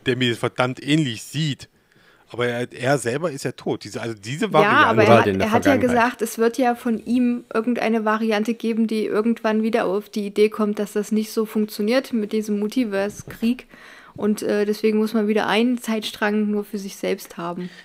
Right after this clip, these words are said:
Speaker 1: Ich glaube, ich glaube, nee, er ist, er ist derjenige gewesen, der das wollte. Er war derjenige, der diesen Zeitstrahl gebündelt hat, der gesagt hat,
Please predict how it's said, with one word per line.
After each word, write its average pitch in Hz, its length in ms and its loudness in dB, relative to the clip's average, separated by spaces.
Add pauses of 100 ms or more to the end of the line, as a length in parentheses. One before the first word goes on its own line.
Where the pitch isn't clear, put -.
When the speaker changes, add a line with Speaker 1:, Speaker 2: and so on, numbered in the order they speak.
(160)
Speaker 1:
Ich - 200 -18
glaube, 127 380 -6
ich - 100 -18
glaube, 127 220 -4
nee, 131 180 -8
er 117 200 -12
ist, - 340 -12
er 160 140 -4
ist 185 200 -10
derjenige 117 500 -6
gewesen, 107 640 -6
der 110 120 -10
das 107 200 -10
wollte. 135 380 -2
Er 156 220 0
war 185 100 -4
derjenige, 175 420 -6
der 160 120 -6
diesen 139 320 -10
Zeitstrahl 135 520 -4
gebündelt 131 580 -4
hat, 107 180 -10
der 117 80 -10
gesagt 113 380 -6
hat, 147 180 -8